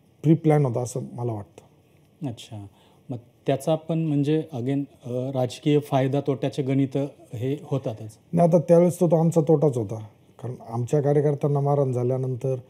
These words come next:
Speaker 1: महिलांना मारहाण झाली होती, गाडी पेटवण्यात आली होती. त्यांनी रात्रभर तिथं पोलीस स्टेशनमध्ये बसून माझ्यावरती विनयभंगाचा गुन्हा, म्हणजे ते सीसीटीव्ही बघितले, प-, कॅमेरेमन जेवढे होते सगळे कॅमेरे बघितले,
Speaker 2: हम्म.
Speaker 1: परंतु त्यामध्ये मी कुठेही नसताना माझ्यावरती विनयभंगाचा गुन्हा दाखल करण्यात आला.
Speaker 2: हम्म.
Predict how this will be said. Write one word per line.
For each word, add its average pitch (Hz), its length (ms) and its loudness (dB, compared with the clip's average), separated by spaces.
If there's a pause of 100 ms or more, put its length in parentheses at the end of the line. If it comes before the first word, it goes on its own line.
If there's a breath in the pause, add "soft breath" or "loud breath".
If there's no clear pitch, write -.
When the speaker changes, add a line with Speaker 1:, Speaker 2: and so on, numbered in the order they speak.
(280 soft breath)
Speaker 1:
महिलांना 139 420 2
मारहाण 135 300 -2
झाली 123 200 -2
होती, 120 220 -2
गाडी 123 240 0
पेटवण्यात 127 440 -2
आली 127 160 -2
होती. 113 180 -4 (560 soft breath)
त्यांनी 139 240 4
रात्रभर 135 480 2
तिथं 131 240 -2
पोलीस 135 220 -2
स्टेशनमध्ये 139 480 0
बसून 131 300 -2
माझ्यावरती 147 460 4
विनयभंगाचा 139 580 2
गुन्हा, 120 220 -4 (340 soft breath)
म्हणजे 143 200 2 (120)
ते 160 60 4
सीसीटीव्ही 156 640 2
बघितले, 156 440 2 (540 soft breath)
प-, - 60 -4
कॅमेरेमन 147 800 4
जेवढे 160 200 6
होते 147 180 4
सगळे 151 280 2
कॅमेरे 156 360 4
बघितले, 151 440 4
Speaker 2:
हम्म. 135 260 -4 (200)
Speaker 1:
परंतु 170 560 4 (1200)
त्यामध्ये 170 280 6
मी 180 80 6
कुठेही 185 320 4
नसताना 165 400 4
माझ्यावरती 156 420 4
विनयभंगाचा 135 540 2
गुन्हा 131 240 0
दाखल 123 300 -2
करण्यात 117 340 -4
आला. 123 140 -2
Speaker 2:
हम्म. 131 400 -4